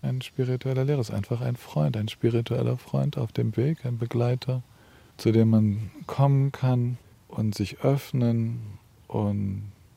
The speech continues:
der teilt die eigene Erfahrung und auch die erlernte Erfahrung mit uns. Das ist die Aufgabe von Lehrerinnen und Lehrern, dass sie uns auch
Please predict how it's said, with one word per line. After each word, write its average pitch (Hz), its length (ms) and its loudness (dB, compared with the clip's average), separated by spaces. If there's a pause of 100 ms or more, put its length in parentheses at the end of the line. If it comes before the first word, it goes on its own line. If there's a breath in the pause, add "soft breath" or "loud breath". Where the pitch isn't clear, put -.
(300)
der 131 140 2
teilt 131 380 2
die 120 120 0
eigene 120 340 2
Erfahrung 123 680 2
und 113 140 -2 (540 loud breath)
auch 113 180 -2
die - 160 0
erlernte 131 640 4
Erfahrung 120 800 0
mit 87 240 -4
uns. - 600 -14
Das 113 160 -2
ist 120 160 -4
die 101 80 0
Aufgabe 95 500 -2
von 90 240 -4
Lehrerinnen 90 560 0
und 87 180 -4
Lehrern, 92 360 -2
dass 98 240 -2
sie 107 100 2
uns 104 260 -4
auch 95 160 -4